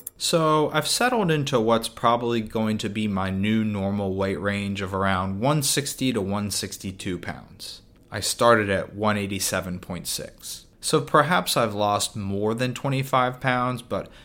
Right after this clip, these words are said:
twenty-five sounds better than twenty-seven.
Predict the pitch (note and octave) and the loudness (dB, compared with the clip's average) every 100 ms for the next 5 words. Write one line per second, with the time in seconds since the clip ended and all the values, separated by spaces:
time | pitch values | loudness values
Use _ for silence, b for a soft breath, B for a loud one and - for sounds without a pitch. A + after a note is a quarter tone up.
0 | B - A3+ A3+ A#2 G#2+ G2 F#2+ F2+ F2 | B -4 -2 2 4 4 2 -2 -2 -4
1 | F#2 F#2+ F2+ F2+ F2+ F#2+ F2 - C#2 - | -4 -2 -4 -6 -8 -8 -6 -6 -8 -12
2 | - | -18